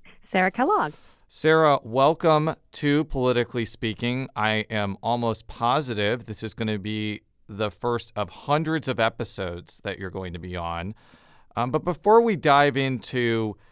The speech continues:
Speaker 2: the money that Missouri has received and will receive to combat covid nineteen,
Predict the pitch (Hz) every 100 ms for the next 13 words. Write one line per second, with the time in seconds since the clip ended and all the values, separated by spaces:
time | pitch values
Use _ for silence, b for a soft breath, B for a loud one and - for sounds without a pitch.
0 | b b 101 120 110 107 104 117 113 131
1 | 143 139 113 110 95 92 110 113 110 92
2 | 98 95 - 95 95 - 139 135 107 107
3 | 98 98 139 143 135 - 120 107 107 98
4 | b b b b - 107 - 113 107 104
5 | 101 - 107 107 104 104 -